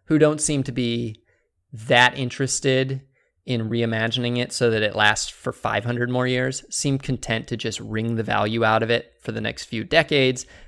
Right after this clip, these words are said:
and then they'll pass it down to a, to a family member, and they'll wring some more value out of it for a few more decades, and then eventually it will become,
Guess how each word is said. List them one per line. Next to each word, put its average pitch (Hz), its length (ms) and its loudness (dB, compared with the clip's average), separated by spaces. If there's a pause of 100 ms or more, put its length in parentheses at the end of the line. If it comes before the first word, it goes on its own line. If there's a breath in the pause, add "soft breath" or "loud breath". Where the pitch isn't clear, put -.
(100)
and 214 100 -8
then 214 100 -4
they'll 190 120 -2
pass 110 340 0
it 110 80 -10
down 104 380 -8
to 123 160 -12
a, - 80 -14 (240)
to - 120 -12
a - 40 -12
family 135 340 0
member, 120 400 2 (240 loud breath)
and 107 140 -8
they'll 120 180 2
wring 120 220 -4
some 113 180 -6
more 107 200 -2
value 104 340 0
out 101 160 2
of 104 80 -2
it - 140 -2
for - 140 -10
a 127 40 -6
few 127 160 -10
more 107 140 -6
decades, 110 460 -6
and 123 80 -4
then 123 100 2
eventually 120 420 0
it 104 100 -2
will 107 100 -6
become, 104 480 -6